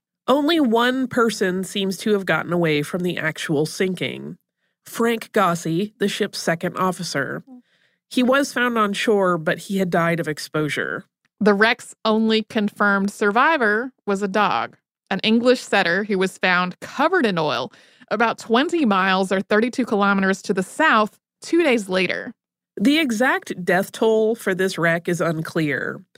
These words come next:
Speaker 1: There were probably between two hundred eighty and two hundred ninety passengers on board and fifty-five to sixty-five crew. A list of known passengers includes three hundred sixty people,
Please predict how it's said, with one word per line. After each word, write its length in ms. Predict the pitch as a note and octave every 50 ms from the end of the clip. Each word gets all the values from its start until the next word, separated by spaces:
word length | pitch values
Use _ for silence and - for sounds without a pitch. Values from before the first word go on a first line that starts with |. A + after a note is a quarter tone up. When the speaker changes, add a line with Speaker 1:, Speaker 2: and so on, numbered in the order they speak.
| _ _ _ _ _ _ _ -
Speaker 1:
There 120 | F#3+ F#3+
were 160 | G3 G#3 G#3
probably 520 | G#3+ - B3+ B3 C4+ C4+ B3+ G#3+ A#3+ A#3+ A#3+
between 380 | B3 A#3 - - G#3+ G3+ G3
two 220 | F3 - - C4 A#3
hundred 280 | A#3+ B3+ A#3 A#3 G#3 -
eighty 340 | - G3+ G#3 G3 G#3+ G3
and 120 | F3 E3 E3+
two 200 | - - B3 G3+
hundred 260 | F#3+ G#3+ G3+ G3+ F3
ninety 420 | F3 F3 E3+ F3+ G3 G3+ G3 F#3+
passengers 640 | F3 - - F3 F3 E3 - G3+ E3+ E3 E3 D#3+ D#3 -
on 240 | - E3 D#3 D#3+
board 520 | D#3+ G#3+ A#3+ A#3 G#3+ G3+ G3 G3 G3 G3+ - _ _ _ _ _ -
and 180 | F#3+ G3+ G#3
fifty-five 640 | - - C4 - - B3+ A#3+ - - F#3 F3+ F3+ F#3 F3+
to 100 | - G3
sixty-five 720 | - - E3 - - F3+ F3 - D#3 D3+ D3+ D3 - -
crew. 600 | - - - D#3+ D#3+ C#3+ - A#2 B2 C#3 D3 - - - _ _ _ _ _ _ _ _ _ _ _ _ -
A 60 | G#3+
list 340 | A3+ A#3+ C4+ D#4 D4+ - -
of 100 | D4+ A3+
known 380 | G3+ G3 G3+ G#3 A3 A#3 A#3
passengers 720 | G#3+ - F#3 F#3+ G3+ - - A3+ G#3 A#3 A#3+ B3 B3+ A#3+ -
includes 480 | - G3+ G#3 - - C4 B3 G#3 -
three 220 | - - A3+ A#3 A#3
hundred 300 | G3 A3 G#3 G#3 G3+ F3
sixty 400 | - - F3 E3 - - E3 E3
people, 600 | E3 - - A3 G#3 - D#3+ B2 F2+ A#1 -